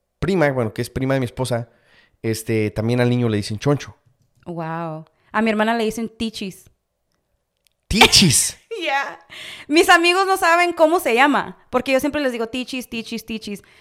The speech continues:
Speaker 2: Y a veces, am, estamos hablando por teléfono y digo, "Espérate, me está hablando Stephanie", que es mi hermana.
Speaker 1: O se,
Speaker 2: Tichis.
Speaker 1: se llama Stephanie y le
Speaker 2: Se
Speaker 1: dicen
Speaker 2: llama
Speaker 1: Tichis.
Speaker 2: Stephanie, le dicen
Speaker 1: Ok.
Speaker 2: Tichis. So, ya, I click back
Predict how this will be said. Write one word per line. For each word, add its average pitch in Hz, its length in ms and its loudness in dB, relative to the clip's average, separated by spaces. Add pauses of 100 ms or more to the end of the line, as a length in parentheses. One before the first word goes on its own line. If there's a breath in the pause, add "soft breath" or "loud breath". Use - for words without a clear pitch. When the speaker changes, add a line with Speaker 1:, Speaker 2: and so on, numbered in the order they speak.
(100)
Speaker 2:
Y - 140 0
a 233 80 8
veces, 240 360 0
am, 196 560 0
estamos 226 300 -4
hablando 226 240 -4
por 226 80 -10
teléfono 202 300 -6
y - 20 -6
digo, 185 80 -10
"Espérate, 214 320 -2
me 208 80 -2
está 190 140 -4
hablando 196 200 0
Stephanie", 175 420 -4 (420)
que - 80 -4
es 175 80 -2
mi 180 80 0
hermana. 202 400 0 (340)
Speaker 1:
O 151 140 4
se, 359 60 4
Speaker 2:
Tichis. 170 260 0
Speaker 1:
se - 80 2
llama 147 160 6
Stephanie 180 340 4
y 170 60 2
le - 20 2
Speaker 2:
Se 139 60 4
Speaker 1:
dicen 202 120 4
Speaker 2:
llama 233 60 4
Speaker 1:
Tichis. 233 200 2
Speaker 2:
Stephanie, 180 320 -6 (240)
le 165 80 -8
dicen 156 180 -8
Speaker 1:
Ok. - 60 -10
Speaker 2:
Tichis. - 320 -14 (460)
So, 233 280 0
ya, 233 400 6
I 208 60 0
click 214 280 -8
back 196 400 0